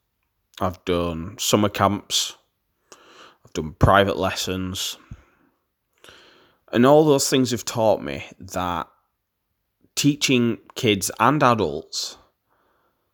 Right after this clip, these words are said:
a better way to be healthy. It's very easy to leave healthy living to, "Oh, well, I don't drink, I don't smoke, so I'm healthy."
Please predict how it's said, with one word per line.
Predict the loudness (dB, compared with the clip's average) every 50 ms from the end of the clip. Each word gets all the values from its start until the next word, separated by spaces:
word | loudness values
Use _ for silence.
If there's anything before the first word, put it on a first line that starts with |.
| _ _ _ _ _ _ _ _ _ _
a | -8 -6
better | -4 0 0 0 0 2 -2 0 0
way | 2 2 4 4 4 2 2
to | 0 -4 -6 -4
be | -2 -2 -2
healthy. | 0 -2 -4 -4 -4 -6 -8 -10 -12 -12 -16 -20 -20 _ _ _ _ _ _ _ _ _ _ _ _ _ _ _ _ _ _ _ _ _ _ _ _ _ _ _ _ _ -20 -20 -20 -20 _ _ _
It's | -4 -4 -2
very | 2 4 4 4 6 4 4
easy | 4 2 2 -2 -2
to | -4 -4 -4 -4
leave | -4 -4 -4 -4 -6 -6
healthy | -2 -2 -2 -2 -2 -2 -4 -2
living | -2 -2 -4 -4 -6 -8 -8 -10 -14 -16 _ _
to, | -8 -4 -4 -4 -4 -4 -6 -10 -14 _ _ _ _
"Oh, | 0 0 0
well, | 2 2 0 0
I | 0 2
don't | 2 0 0 0 -4
drink, | 0 0 0 0 0 -4 -12 -16 -18 -20 _ _ _ _ -6
I | -6
don't | 2 4 4 4 6
smoke, | 4 0 0 0 0 0 0 0 -2 -6 -8 -10 _ -20 -20 _ _ _ _ _ _ _ _ _ _ _ _ _ _ _ _ _ _ -20 -20 -10
so | -4 -2 -2
I'm | -2 0
healthy." | 0 -2 -2 -2 -4 -6 -14 -14